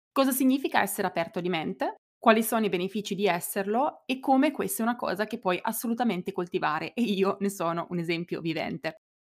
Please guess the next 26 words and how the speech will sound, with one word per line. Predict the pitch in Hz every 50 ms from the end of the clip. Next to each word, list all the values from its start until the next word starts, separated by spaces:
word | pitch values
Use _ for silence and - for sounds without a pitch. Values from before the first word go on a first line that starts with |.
| _ _
Partiamo | - 427 392 - 196 202 226 233
proprio | - 185 - 202 - 202
con | 208 208 185 180 180 185 185 175 - - -
il | 220 226
comprendere | 226 311 320 349 349 240 185 196 220 240 254
che, | 247 240
che | - 247 -
cosa | 269 240 214
significhi | 208 - 285 294 190 190 196 226 233 262 233
essere | 202 175 - - - 226 214 226 226 -
aperti | 190 - - 156 156 - _ -
di | 170 170 175
mente. | 160 147 - 170 - - - - - _ _ _ _ _
In | - 294 294
termini | 359 359 330 294 262 240
generali | 233 277 294 330 302 240 202 196 202 220 254 277 - - -
significa | - - 302 285 269 247 254 247 262 294 262 269 - 294 302 311 311 - - _ _
approcciare | - - - - 269 269 - 285 220 180 175 -
cose | - 240 220 190
e | 190
situazioni | - 220 226 311 320 320 - - 233 254 277 285
senza | 269 - 214 202 214 202 - 196
pregiudizi | - - 214 202 202 269 220 202 190 - - - 233
e | - 202 196
con | - 196 190 175
tolleranza, | - 180 180 175 170 156 139 156 156 - - 165 165 170